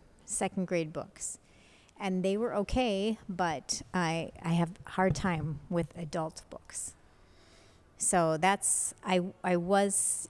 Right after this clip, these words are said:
um, initially I wa-, I'm right-handed,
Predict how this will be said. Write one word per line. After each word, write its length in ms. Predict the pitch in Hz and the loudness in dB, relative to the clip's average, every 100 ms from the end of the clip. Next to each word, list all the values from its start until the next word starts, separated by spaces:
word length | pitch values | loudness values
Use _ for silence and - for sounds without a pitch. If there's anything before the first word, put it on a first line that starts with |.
| - | -2
um, 680 | 185 170 160 156 156 160 151 - - - | 2 2 2 0 0 -2 -4 -10 -6 4
initially 520 | 196 233 220 180 160 | 6 6 6 4 4
I 180 | 156 165 | 2 2
wa-, 560 | 165 160 160 165 165 - | 2 2 4 4 2 0
I'm 160 | 180 165 | -2 0
right-handed, 720 | 190 - 185 185 160 156 | -2 -2 -2 -2 -4 -6